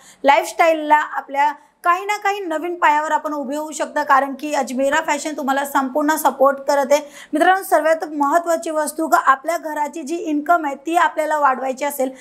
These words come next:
तर आपल्याला स्वतःच्या पायावर उभे राहायचे आणि इन्कम जनरेट करायचे आणि जेवढी मेहनत करणार, जेवढं कष्ट करणार, ते सर्व कष्टाचा जो परिणाम आहे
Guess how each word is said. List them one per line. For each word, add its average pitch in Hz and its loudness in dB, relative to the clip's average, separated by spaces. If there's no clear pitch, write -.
तर 302 4
आपल्याला 339 4
स्वतःच्या 349 -2
पायावर 339 2
उभे 339 -4
राहायचे 330 -2
आणि 302 -4
इन्कम 294 -4
जनरेट 262 -2
करायचे 254 2
आणि 262 -2
जेवढी 262 0
मेहनत 320 0
करणार, 269 4
जेवढं 320 4
कष्ट 370 -4
करणार, 311 0
ते 320 -4
सर्व 330 0
कष्टाचा 330 -2
जो 330 -4
परिणाम 330 0
आहे 294 -6